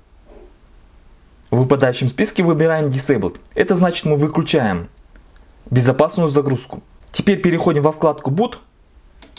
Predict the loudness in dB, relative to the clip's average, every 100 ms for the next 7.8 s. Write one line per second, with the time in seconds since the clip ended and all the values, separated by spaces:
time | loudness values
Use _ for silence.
0 | -20 _ _ _ _ -8 0 2 2 0
1 | 0 -4 -8 -10 -20 _ _ -6 0 0
2 | 2 0 0 -2 0 0 0 0 2 2
3 | 0 -6 -20 -20 _ -20 -8 0 2 2
4 | 0 0 2 -2 0 0 0 0 -2 2
5 | 0 0 0 0 2 2 0 0 0 0
6 | -6 -12 _ -20 _ -2 0 0 2 0
7 | 2 2 2 2 0 0 -6